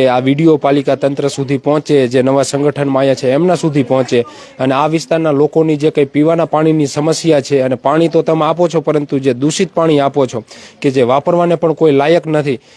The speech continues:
એ તમે પાણી પીવામાં આપો છો. આ તમે જુઓ અહીંયા આગળ પાણી પડ્યું છે છતાં એટલી દુર્ગંધ આવી રહી છે. અને આ મહિલાઓ છે આ એક બ-, વિસ્તારની, આ મોટા ભાગે શ્રમિક પરિવારો અહીં રહે છે, એટલે મજૂરી કામ માટે ને માટે ગયા હોય બધાય પરિવારો. આ કેટલીક મહિલાઓની છે, આપણે થોડીક એમની સાથે વાત કરી. પહેલા તો આ માજી સાથે આપણે થોડી વાત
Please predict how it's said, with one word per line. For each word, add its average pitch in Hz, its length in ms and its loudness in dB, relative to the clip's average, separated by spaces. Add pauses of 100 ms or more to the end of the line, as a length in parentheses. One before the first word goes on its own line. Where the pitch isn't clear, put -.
(180)
એ 165 140 2
તમે 170 260 0
પાણી 160 260 0
પીવામાં 170 480 2
આપો 143 240 0
છો. 131 200 -6 (460)
આ 131 120 0
તમે 147 240 0
જુઓ 156 300 2
અહીંયા 127 240 2
આગળ 123 220 -2
પાણી 147 300 0
પડ્યું 170 220 2
છે 175 160 -2
છતાં 170 300 -2
એટલી 165 240 0
દુર્ગંધ 156 400 2
આવી 160 220 2
રહી 156 180 2
છે. 175 140 -4
અને 165 100 -2
આ 156 100 -2
મહિલાઓ 165 480 2
છે 160 140 -4
આ 151 80 2
એક 160 160 2
બ-, 139 320 0 (120)
વિસ્તારની, 127 480 -2
આ 131 100 0
મોટા 151 280 -2
ભાગે 151 280 2
શ્રમિક 151 400 -2
પરિવારો 147 360 2
અહીં 135 200 0
રહે 147 160 2
છે, 151 160 0
એટલે 160 200 -2 (540)
મજૂરી 160 340 2
કામ 170 220 0
માટે 165 260 0
ને 160 80 2
માટે 156 300 0
ગયા 160 260 2
હોય 135 160 2
બધાય 127 240 0
પરિવારો. 135 440 0
આ 147 40 0
કેટલીક 147 300 -4
મહિલાઓની 160 600 2
છે, 160 160 -4
આપણે 156 240 0
થોડીક 143 280 -2
એમની 147 240 -2
સાથે 143 260 -4
વાત 143 240 0
કરી. 160 160 0
પહેલા 151 260 0
તો 135 80 0
આ 127 40 2
માજી 151 320 0
સાથે 147 260 -2
આપણે 139 220 0
થોડી 131 280 0
વાત 131 160 0